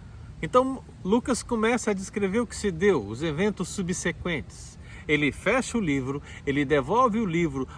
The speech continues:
ao assistente, ele se senta e todos na sinagoga ficam com os olhos fitos no Senhor.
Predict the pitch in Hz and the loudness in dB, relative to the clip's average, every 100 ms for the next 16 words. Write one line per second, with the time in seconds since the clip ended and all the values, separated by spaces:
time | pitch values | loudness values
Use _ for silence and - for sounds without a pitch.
0 | - 147 143 139 135 - - 131 147 - | 2 6 6 4 -4 -10 -6 -4 -4 -4
1 | 156 - 190 - 147 147 143 151 143 - | -6 -4 -6 -4 -4 -4 -4 -6 -6 -8
2 | - 110 - 262 233 185 196 180 - 165 | -6 -2 4 4 2 0 0 0 -4 -4
3 | 117 120 165 190 185 170 - - - 202 | -2 2 4 4 2 -2 -6 -12 -2 0
4 | - 202 196 - - - 196 185 143 196 | 2 0 0 -4 -14 -2 2 2 4 2
5 | 208 202 - - - - - - - - | 4 0 -4 -12 -16 -16 -14 -12 -8 0
6 | 277 262 - 156 123 - - - - 147 | 0 0 -2 -2 -2 -8 -14 -12 -4 -4
7 | - 143 107 - | -4 -6 -6 -10